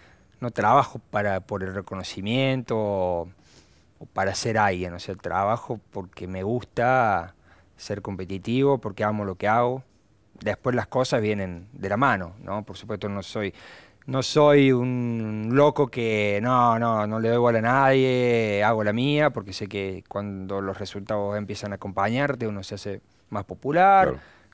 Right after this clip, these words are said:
Speaker 1: los compromisos crecen, eh, y hay, y hay que asumirlos, porque uno es artífice de, de, de su propio camino.
Speaker 2: Claro.
Speaker 1: Eh, pero bueno,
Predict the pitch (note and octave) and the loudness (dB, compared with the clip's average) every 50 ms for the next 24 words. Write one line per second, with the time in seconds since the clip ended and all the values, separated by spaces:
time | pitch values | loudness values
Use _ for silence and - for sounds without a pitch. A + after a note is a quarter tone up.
0 | - A2 G#2+ - - G2 E2 F#2+ F#2+ G2 G#2 G2+ - - F#2+ - - - D#3 F#3 | -14 -14 -12 -10 -10 -8 -4 -4 -4 -4 -4 -6 -8 -10 -12 -8 -4 0 2 4
1 | F#3+ E3 - - D3 C#3 C3 B2+ A#2 - _ - - - - _ _ _ _ - | 4 2 2 0 -2 -4 -4 -4 -10 -12 _ -20 -20 -20 -20 _ _ _ _ -12
2 | - - F#2 F#2 F2+ F2 F2+ G#2 A2+ A#2 B2 B2+ - D3 C#3 C3+ - - - C#3+ | -8 -8 -6 -4 -4 -4 -2 0 0 0 0 2 2 2 2 2 0 -4 -4 -2
3 | D#3 A3+ C4 F3+ A#2+ A2 F#2+ - _ _ _ - A#2+ G2+ F#2 - G#2 G2 F#2+ F#2 | 0 0 0 0 -2 -4 -8 -10 _ _ _ -10 -10 -8 -6 -4 -2 -2 0 0
4 | F#2+ F#2 F#2 G#2+ A2+ A2+ A2 A2 A2 G#2+ G2+ - - - - - _ _ _ _ | -2 -2 -4 -4 -6 -6 -4 -4 -4 -4 -6 -6 -8 -10 -12 -14 _ _ _ _
5 | _ _ _ _ _ _ _ _ _ _ _ _ - F2 G#2 A2 - - - D3+ | _ _ _ _ _ _ _ _ _ _ _ _ -6 -4 -4 -4 -4 -4 -4 -4
6 | C3+ - C#3+ - - C3 A2 G#2 G#2 G#2 G2 F#2+ F#2 G2 F#2+ F2+ F2+ F#2+ F#2+ F#2+ | -4 -4 -6 -6 -4 -2 -2 0 0 -2 -2 -2 -4 -4 -4 -6 -6 -6 -8 -8
7 | - A#2 G#2 A#2+ B2+ B2 A#2+ A#2 E3+ G3+ G3 B2 G#2+ F#2 - - - - - - | -8 -8 -6 -4 -4 -2 2 2 4 4 4 2 -2 -4 -12 -18 -20 -20 -18 -14
8 | - B1+ - - - - - - - - - - - A#2+ A2+ A2+ A2 G#2+ G#2 G2+ | -14 -14 -14 -14 -18 -20 -20 -20 -20 -20 -16 -8 -4 -2 0 0 0 0 0 0
9 | G2+ G2 G2 G2 F#2+ F#2 F#2+ F#2+ F#2 F#2+ - G#2 A#2 D3+ E3 C#3 A2 G2 | 0 0 0 0 -2 -2 -2 -4 -4 -6 -4 0 2 2 2 2 2 -2